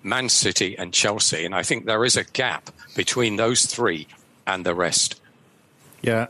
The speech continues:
Speaker 2: I, I think it's a truism that, you know, never bet on Spurs. <laughs>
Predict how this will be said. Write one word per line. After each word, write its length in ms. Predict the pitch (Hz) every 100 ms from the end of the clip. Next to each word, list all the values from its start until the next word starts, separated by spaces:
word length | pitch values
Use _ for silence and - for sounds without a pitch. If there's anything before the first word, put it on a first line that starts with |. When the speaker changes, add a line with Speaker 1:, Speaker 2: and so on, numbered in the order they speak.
| -
Speaker 2:
I, 140 | 147 170 -
I 80 | 127
think 160 | 165
it's 160 | 123 -
a 40 |
truism 640 | 113 - 113 110 104 98 92
that, 180 | 104 127
you 80 |
know, 100 | 104 104
never 280 | 139 143 127
bet 320 | 131 131 -
on 300 | 123 120 107
Spurs. 680 | 101 - 113 98 82 80 -
<laughs> 60 | -